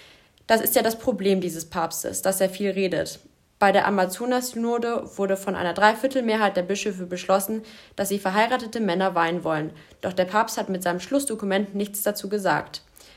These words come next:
Wie ernst ist es ihm mit dem, mit der Synodalität, wenn doch schon Synodenbeschlüsse von Bischöfen mit einer so deutlichen Mehrheit nicht umgesetzt werden? Was bei Franziskus synodal heißt, ist meiner Meinung nach nichts anderes als jesuitische Aktivierung.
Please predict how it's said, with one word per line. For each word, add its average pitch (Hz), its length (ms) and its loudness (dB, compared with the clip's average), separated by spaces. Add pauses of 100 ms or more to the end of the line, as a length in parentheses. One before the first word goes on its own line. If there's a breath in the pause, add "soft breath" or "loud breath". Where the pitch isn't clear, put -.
(140 loud breath)
Wie 185 140 -6
ernst 269 380 4
ist 269 140 -4
es 214 160 -6
ihm 185 180 0
mit 180 140 0
dem, 180 180 -2 (140)
mit 196 160 -2
der 185 100 4
Synodalität, 180 760 -2 (360 loud breath)
wenn 196 160 2
doch 196 100 6
schon 196 400 -2
Synodenbeschlüsse 196 800 0
von 190 220 -4
Bischöfen 208 580 -2 (220 loud breath)
mit 196 160 -2
einer 196 240 6
so 208 120 -2
deutlichen 220 540 0
Mehrheit 196 340 0
nicht 196 200 -6
umgesetzt 175 520 -2
werden? 170 340 -6 (500 loud breath)
Was 226 160 2
bei 233 100 2
Franziskus 247 560 0
synodal 196 480 4
heißt, 226 380 -2
ist - 160 -8
meiner 208 260 4
Meinung 196 300 2
nach 180 200 -2
nichts 240 220 -4
anderes 202 580 -2
als 180 200 -2
jesuitische 202 560 -4
Aktivierung. 185 760 -6